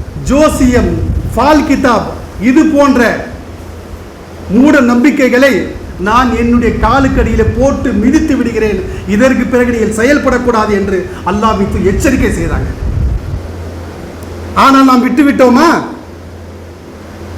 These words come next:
அதை விட்டு விடுகிறோமா என்று சொன்னால், சகோதரர்களே,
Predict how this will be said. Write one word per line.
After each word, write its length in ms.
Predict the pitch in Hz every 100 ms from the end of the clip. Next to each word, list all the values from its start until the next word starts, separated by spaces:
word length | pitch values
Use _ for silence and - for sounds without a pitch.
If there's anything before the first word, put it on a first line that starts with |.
| - - - - - - - - - - - - 208
அதை 140 | 262 247
விட்டு 200 | 277 294 220
விடுகிறோமா 520 | 269 302 294 262 277 - 165 - - - - - - 190
என்று 160 | 233 - 220
சொன்னால், 380 | 208 226 302 302 - -
சகோதரர்களே, 540 | 196 208 214 202 196